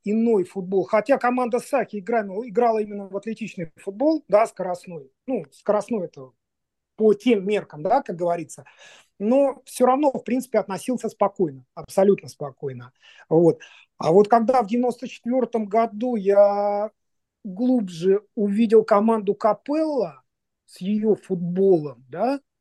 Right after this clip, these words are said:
я, конечно, был вот просто нокаутирован этим.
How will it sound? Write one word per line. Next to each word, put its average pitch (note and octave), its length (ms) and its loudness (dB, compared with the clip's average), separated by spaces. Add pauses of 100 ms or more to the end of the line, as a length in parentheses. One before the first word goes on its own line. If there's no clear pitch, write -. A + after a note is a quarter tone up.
(480)
я, D3 480 4
конечно, G#3+ 640 4
был E3+ 640 0
вот E3 220 -10 (1120)
просто G3+ 300 2
нокаутирован G3+ 800 2
этим. C3+ 300 -12